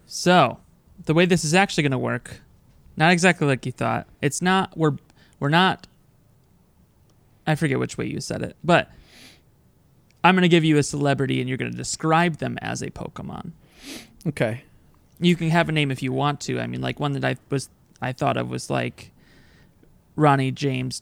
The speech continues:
Speaker 1: Doug Trio. And then this one's not exactly a Pokemon. I thought this would just be, like, a cool villain for the next, like, the next game, but, like, they could be the cherry poppin' baddies.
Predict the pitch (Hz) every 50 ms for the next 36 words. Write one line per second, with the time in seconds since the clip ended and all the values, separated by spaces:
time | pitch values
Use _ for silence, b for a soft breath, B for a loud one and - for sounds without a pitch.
0 | _ - 139 131 131 127 - - 143 143 143 147 151 160 165 - _ _ _ _
1 | _ _ B B B B 156 - 190 202 214 214 208 185 - 208 226 - - 277
2 | 269 240 - 226 214 190 170 156 175 160 - - 143 135 131 - 151 147 - 170
3 | 165 160 160 151 143 143 - 165 151 - 160 151 - - 151 123 139 131 - -
4 | 135 131 123 123 123 - 127 123 - - 147 143 139 131 127 127 135 127 123 127
5 | 131 135 135 - 147 135 127 131 131 135 - - - 127 120 - _ - - _
6 | _ _ _ _ _ _ _ - 135 135 131 131 131 - - 139 135 127 131 135
7 | 143 135 - 127 - - 120 117 117 117 - - 131 120 - 131 123 135 127 120
8 | - 117 - - 143 131 127 131 - 139 123 - - 123 127 - 123 123 123 131
9 | 139 143 151 - - -